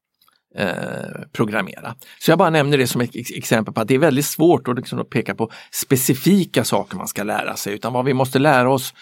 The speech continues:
nu och vad vi måste ge den uppväxande generationen, det är vad en del pedagoger kallar för transferable skills, överföringsbara färdigheter, det vill säga färdigheter som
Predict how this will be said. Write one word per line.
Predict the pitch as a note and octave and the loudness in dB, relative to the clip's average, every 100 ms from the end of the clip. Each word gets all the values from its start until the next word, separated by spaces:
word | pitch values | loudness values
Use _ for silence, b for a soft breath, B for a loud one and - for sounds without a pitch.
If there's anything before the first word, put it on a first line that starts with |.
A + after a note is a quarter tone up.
| B | B
nu | - E3+ C#3+ | 2 2 2
och | A#2+ | 2
vad | B2+ | 0
vi | |
måste | A#2 A#2+ - | 0 -2 -2
ge | A#2 A2 | 0 0
den | A2 B2 | 0 -2
uppväxande | C3 _ - A2 - G#2 A2 | -4 _ -4 -4 -2 -2 0
generationen, | A2+ A2 A#2 D3 F#3 G3+ - B B B B | 0 0 2 2 2 0 -4 B B B B
det | C3+ D#3+ | 2 4
är | B2+ A#2+ b b | 4 2 b b
vad | A#2 A#2+ | 0 0
en | A2+ G2 | 0 -2
del | B2 B2+ B2 A#2+ - _ _ _ _ _ - | 0 2 2 0 -8 _ _ _ _ _ -6
pedagoger | A#2 B2 A#2 A2 G#2 G#2+ | -2 -2 0 -2 -2 -6
kallar | - B2 G#2+ | -4 -6 -6
för | - A2 b b b - - _ - | -4 -6 b b b -20 -20 _ -2
transferable | D3+ C3 - - D#3 E3+ B2 G#2 | 0 2 0 4 6 6 4 0
skills, | - - D2 - - - _ _ | -4 -6 -8 -10 -14 -14 _ _
överföringsbara | F3 D3+ A2 A2+ A#2+ A2+ A2 - C3+ F3 E3 A2+ D2+ - | 4 4 2 0 0 0 -2 0 2 4 2 0 -6 -8
färdigheter, | - G#2 D#2 G2 - - - - B B | -4 -4 -4 -10 -12 -12 -16 -16 B B
det | B2+ | -2
vill | C3 | 2
säga | C3+ A2 | 0 0
färdigheter | - D#3+ A2+ G2 G#2 G#2+ B2 B2 A#2+ | 2 2 2 -2 -4 -2 -4 -2 -4
som | A2 A#2 A2 A2 | -2 0 0 -4